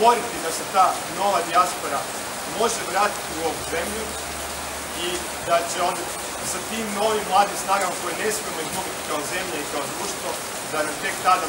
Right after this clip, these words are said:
možemo ići naprijed i da nam može biti bolje. Iz te perspektive, evo, govorit će nakon mene Ivana Kekin i Mario Kovač, koji je naš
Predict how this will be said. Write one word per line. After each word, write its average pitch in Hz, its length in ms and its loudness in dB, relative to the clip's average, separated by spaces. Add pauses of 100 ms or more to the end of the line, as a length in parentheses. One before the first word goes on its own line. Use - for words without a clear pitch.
možemo 156 280 -2
ići - 160 -6 (100)
naprijed 156 300 -2
i 139 100 -4
da 139 80 -2
nam 139 140 -4
može 139 200 -4
biti - 240 -6
bolje. 117 200 -4 (580)
Iz - 100 -4
te 143 140 -2
perspektive, 180 520 -4 (100)
evo, 156 100 -2 (140)
govorit 165 300 -2
će - 140 -6
nakon 165 260 -6
mene 165 200 -2 (500)
Ivana - 340 -4
Kekin - 400 -4 (560)
i - 20 -2 (300)
Mario 190 340 2
Kovač, 214 340 2 (720)
koji 190 300 2
je 180 220 0
naš 202 160 2